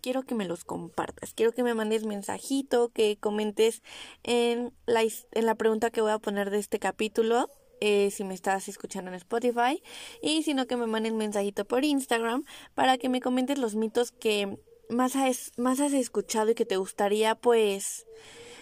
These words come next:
ver, ¿no? O sea, qué, qué tan falsos son, por qué son falsos, cuál es la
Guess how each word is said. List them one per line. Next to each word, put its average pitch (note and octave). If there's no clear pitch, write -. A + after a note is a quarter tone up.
ver, A3
¿no? G3
O A#3
sea, A3+
qué, G#3+
qué A#3+
tan B3
falsos A3+
son, B3+
por G#3+
qué A#3
son G#3+
falsos, B3
cuál A#3
es B3
la G#3+